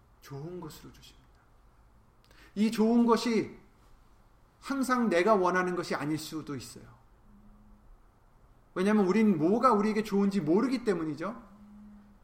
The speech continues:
마땅히 빌 바를 알지 못하기 때문입니다. 나에게 무엇이 좋을지 우리는 한 치 앞도 아-, 아, 내다볼 수가 없어요. 내가 지금 이 아픈 것이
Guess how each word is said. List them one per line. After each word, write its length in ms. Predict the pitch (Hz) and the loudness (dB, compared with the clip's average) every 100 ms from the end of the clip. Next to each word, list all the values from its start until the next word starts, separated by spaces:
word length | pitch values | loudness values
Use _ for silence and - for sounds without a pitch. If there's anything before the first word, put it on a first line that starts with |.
| _ _ _ _ _ - - _ _ _ - | _ _ _ _ _ -20 -20 _ _ _ 2
마땅히 500 | 190 214 247 247 240 | 2 4 0 0 2
빌 260 | 240 247 | 2 4
바를 240 | 277 233 226 | 2 4 2
알지 240 | 202 202 | 2 0
못하기 440 | 185 185 262 247 | -2 -2 -4 -2
때문입니다. 760 | 240 202 196 170 135 127 175 - _ _ _ _ _ _ _ _ _ _ _ _ _ _ _ | 0 0 0 -4 -8 -10 -14 -20 _ _ _ _ _ _ _ _ _ _ _ _ _ _ _
나에게 380 | 165 180 202 208 | -2 0 2 0
무엇이 460 | 151 180 202 202 | 0 0 0 0
좋을지 580 | - 180 180 175 190 180 | -2 0 0 -2 -6 -6
우리는 340 | 151 156 165 160 | -4 -4 -4 -8
한 220 | 262 269 | -8 -8
치 200 | - 254 | -8 -8
앞도 240 | 233 220 | -6 -2
아-, 240 | 180 156 160 | -2 -4 -8
아, 140 | - | -6
내다볼 360 | 160 175 175 175 | -6 -4 -6 -8
수가 240 | - 175 | -10 -12
없어요. 360 | 151 - 147 135 - _ _ - - _ _ _ _ _ _ _ _ _ _ _ - | -12 -14 -16 -18 -20 _ _ -20 -20 _ _ _ _ _ _ _ _ _ _ _ -6
내가 220 | 196 208 | 0 0
지금 400 | 208 202 196 - | 0 -2 -2 -6
이 360 | 190 202 190 - - - | -6 -6 -6 -12 -20 -10
아픈 340 | 156 - 208 | -10 -6 -4
것이 400 | 175 165 196 135 | -4 -6 -8 -8